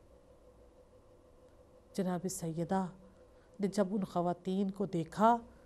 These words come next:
तो बीबी ने एक खुतबे की शक्ल में अपना दर्द दिल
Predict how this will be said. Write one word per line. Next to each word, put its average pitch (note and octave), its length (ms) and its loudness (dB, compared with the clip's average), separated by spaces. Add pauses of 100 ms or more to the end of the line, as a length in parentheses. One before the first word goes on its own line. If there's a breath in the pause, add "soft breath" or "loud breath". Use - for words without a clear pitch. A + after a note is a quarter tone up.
(1200 soft breath)
तो A#3 120 4
बीबी A3 400 2
ने E3 200 0 (1000)
एक B3 220 6
खुतबे D#4+ 480 6
की B3+ 140 2
शक्ल G#3 340 2
में F3 140 0
अपना F3 300 -2
दर्द E3+ 320 -2
दिल F3 260 -2